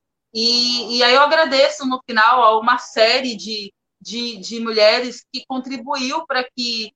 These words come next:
que, é, eu progredisse. Eu já tive situações bem complexas de vida, momentos bem difíceis,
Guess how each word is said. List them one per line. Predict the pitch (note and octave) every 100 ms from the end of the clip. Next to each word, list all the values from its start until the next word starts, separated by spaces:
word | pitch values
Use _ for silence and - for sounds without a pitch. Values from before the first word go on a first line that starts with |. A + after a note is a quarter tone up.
| _ _ _
que, | B3 A#3+ A#3 A3+ A3+ A3
é, | G#3 G#3 G3 A3
eu | A3 G#3+ G3+ F#3 F3 _ -
progredisse. | B3 A#3+ A3+ G3 A3+ C#4 C4+ - G#3+
Eu |
já | G3+ B3
tive | C#4+ A3+
situações | C#4+ C4+ C4+ C4+ C4+
bem | - C4+
complexas | C#4+ D4+ A#3+ B3 C#4 - G3+
de | G#3+ G3
vida, | G#3+ C#4 G3 F#3
momentos | G3+ G3+ A#3+ D4+ - -
bem | G#3+
difíceis, | G#3+ - B3+ C4+